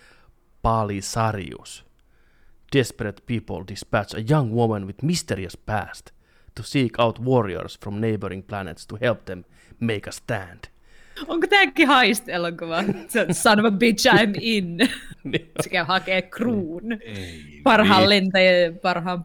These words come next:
Speaker 2: pommimiehen.
Speaker 3: Aikuisempaa skifioperaa.
Speaker 1: Tää ei voi
Speaker 2: Parhaan
Speaker 1: epäonnistua.
Speaker 2: enavaajan.
Speaker 1: Tää ei voi, koska Snack on kuitenkin käyttänyt vuosia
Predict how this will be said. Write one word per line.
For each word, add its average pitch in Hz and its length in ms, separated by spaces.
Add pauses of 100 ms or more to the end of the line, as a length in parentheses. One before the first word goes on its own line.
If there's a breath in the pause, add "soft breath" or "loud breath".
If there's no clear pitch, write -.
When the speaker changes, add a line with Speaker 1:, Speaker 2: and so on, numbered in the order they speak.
Speaker 2:
pommimiehen. 165 1000
Speaker 3:
Aikuisempaa 82 880
skifioperaa. 73 1040 (280 soft breath)
Speaker 1:
Tää 113 160
ei 117 120
voi 156 160
Speaker 2:
Parhaan 131 280
Speaker 1:
epäonnistua. 117 580
Speaker 2:
enavaajan. 185 800
Speaker 1:
Tää 123 140
ei 131 160
voi, 160 180
koska 120 240
Snack 147 320
on 113 100
kuitenkin 110 420
käyttänyt 117 540
vuosia 180 580